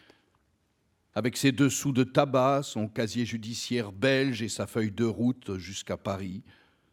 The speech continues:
Marin dorénavant sans la mer, vagabond d'une route sans kilomètres, domicile inconnu, profession, pas, Verlaine Paul,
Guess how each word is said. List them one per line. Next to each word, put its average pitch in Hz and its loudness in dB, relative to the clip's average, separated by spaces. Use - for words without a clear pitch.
Marin 135 6
dorénavant 139 4
sans - 0
la 139 4
mer, 143 2
vagabond 131 4
d'une 139 6
route 139 4
sans 127 0
kilomètres, 131 0
domicile 123 4
inconnu, 131 4
profession, 131 0
pas, 120 0
Verlaine 127 4
Paul, 95 0